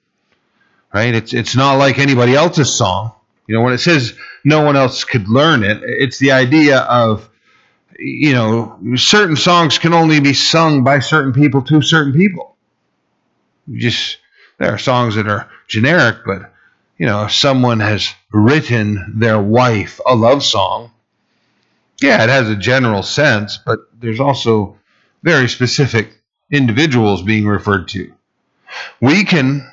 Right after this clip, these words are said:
talk about how we've been redeemed by the blood of the Lamb. You know, that's in Revelation chapter five, verse,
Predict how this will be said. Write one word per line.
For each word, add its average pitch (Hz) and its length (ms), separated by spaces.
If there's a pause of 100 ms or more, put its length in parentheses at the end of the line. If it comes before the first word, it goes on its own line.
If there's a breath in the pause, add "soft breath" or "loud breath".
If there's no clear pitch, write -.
(120)
talk 127 260
about 135 180
how 131 240
we've 131 380
been 135 220
redeemed 127 500
by 120 100
the 113 120
blood 120 360
of 123 140
the 127 80
Lamb. 131 380 (580)
You 101 120
know, 117 180
that's 120 400 (600 loud breath)
in 95 160
Revelation 104 480
chapter 110 280
five, 110 280
verse, 92 280